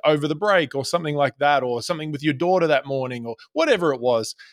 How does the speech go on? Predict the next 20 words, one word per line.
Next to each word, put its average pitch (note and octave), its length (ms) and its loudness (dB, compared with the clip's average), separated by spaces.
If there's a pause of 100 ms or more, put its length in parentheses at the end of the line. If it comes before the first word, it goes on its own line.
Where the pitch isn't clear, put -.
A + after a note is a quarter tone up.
(120)
Like, F#3+ 100 2
you F#3+ 100 0
can G3 120 0
tell, G#3+ 220 0
like, E3+ 180 0
a C#3+ 60 -6
fun E3 460 0
kind D3 200 0
of B2+ 100 -2
caring D3 400 0
story C3 500 0
that's B2 260 -4
a B2+ 60 -10
bit D3 140 -2
of C3+ 80 -4
a C3 40 0
distraction, B2+ 680 -2
and A#2+ 80 -14
it A2+ 80 -18
gets, C3 240 -6